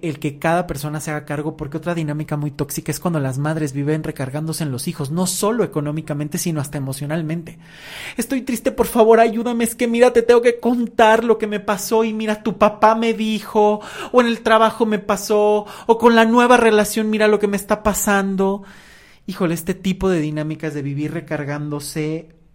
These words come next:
puede ser muy difícil, porque entonces el hijo vive al pendiente de la madre y no puede desarrollar su propia vida. Porque entonces se vive como una extensión, un bastón que vive para sostener a la madre y no para generar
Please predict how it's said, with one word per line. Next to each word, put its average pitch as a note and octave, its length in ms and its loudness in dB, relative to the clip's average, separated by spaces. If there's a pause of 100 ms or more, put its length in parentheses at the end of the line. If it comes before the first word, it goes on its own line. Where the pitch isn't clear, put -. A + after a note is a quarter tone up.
(120)
puede F3 240 0
ser E3+ 260 -6
muy F3 300 2
difícil, D#3 460 -8
porque D#3+ 200 -8
entonces D#3+ 400 -8
el D#3 100 -6
hijo D#3+ 200 -6
vive F3 160 -2
al F#3+ 100 -2
pendiente F3 540 -6
de C#3 100 -2
la C#3 80 -4
madre D3 280 -4
y - 20 -4
no F3 180 -4
puede A3+ 200 -2
desarrollar D3+ 760 -2
su - 180 -6
propia C#3 320 -6
vida. B2 300 -12 (720)
Porque D#3+ 200 -2
entonces D#3+ 360 -4
se G#3 100 -4
vive E3+ 260 -4
como D3+ 220 -4
una E3 140 -6
extensión, E3 880 -4
un F3+ 180 0
bastón F3+ 760 2
que - 120 -6
vive E3 240 -2
para D#3+ 260 -4
sostener D3+ 500 -6
a F#3 60 -2
la D#3+ 140 -2
madre D#3 300 -2
y F#3+ 40 -4
no D#3+ 140 -6
para F3+ 160 -4
generar C3+ 540 -8